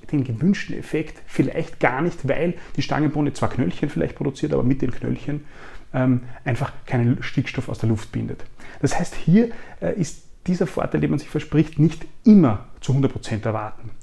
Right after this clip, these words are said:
zu erwarten. Natürlich, wenn man etwa biologischer, im biologischen oder im ökologischen Landbau, äh, arbeitet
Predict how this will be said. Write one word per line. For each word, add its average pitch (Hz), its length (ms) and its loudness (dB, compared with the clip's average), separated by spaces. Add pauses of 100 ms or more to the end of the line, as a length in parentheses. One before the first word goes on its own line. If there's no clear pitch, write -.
zu - 100 0
erwarten. 117 440 0 (180)
Natürlich, 196 600 2 (120)
wenn 160 180 4
man 160 180 2
etwa 117 300 -4
biologischer, 165 720 0
im 151 180 -2
biologischen 156 460 0
oder 127 100 -2
im 131 80 -4
ökologischen 170 460 0
Landbau, 139 400 -2 (380)
äh, - 40 -4
arbeitet 143 560 0